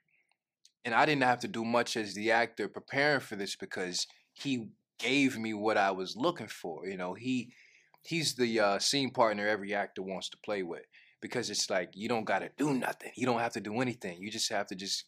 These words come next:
step up in there and just receive, receive it all, because you,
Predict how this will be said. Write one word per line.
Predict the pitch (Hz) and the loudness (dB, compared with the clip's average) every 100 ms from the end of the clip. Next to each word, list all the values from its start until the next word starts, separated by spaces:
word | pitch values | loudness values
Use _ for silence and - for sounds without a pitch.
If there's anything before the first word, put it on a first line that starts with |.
| _ | _
step | - - 131 123 | -2 0 0 4
up | 135 131 | 4 4
in | 131 | 2
there | 131 127 120 | 4 4 4
and | 104 | 0
just | 107 | -4
receive, | 85 - - 139 123 90 | -4 -4 -2 0 0 -2
receive | - 139 131 | -2 0 0
it | 110 | 2
all, | 127 131 95 - - | 2 0 -2 -8 -12
because | - 127 147 | -4 2 2
you, | 165 | 2